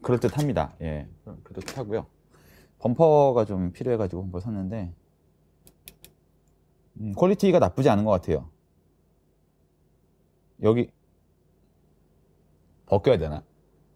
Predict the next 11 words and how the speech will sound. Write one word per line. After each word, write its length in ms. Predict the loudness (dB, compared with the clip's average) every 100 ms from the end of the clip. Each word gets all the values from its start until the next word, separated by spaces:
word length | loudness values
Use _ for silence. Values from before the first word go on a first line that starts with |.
| _ _ _ _ _ _ _ _ _ _
<laughs> 260 | -8 -6 -6 -10 _ -2
범퍼를 260 | 0 0
처음 180 | 0 0
써봐가지고. 560 | 0 -2 -2 -6 -8 -12 _ _ _ -20 -4
죄송해요. 520 | 0 2 4 2 0 -8 _ _ -20 -20 _ _
한번 200 | -4 0
써볼게요. 640 | 2 0 2 4 4 2 -2 _ _ _ _ _ _ _ -2
그냥 240 | 2 4
넣으면 220 | 4 4
되나, 220 | 2 0
이거요? 240 | -2 -2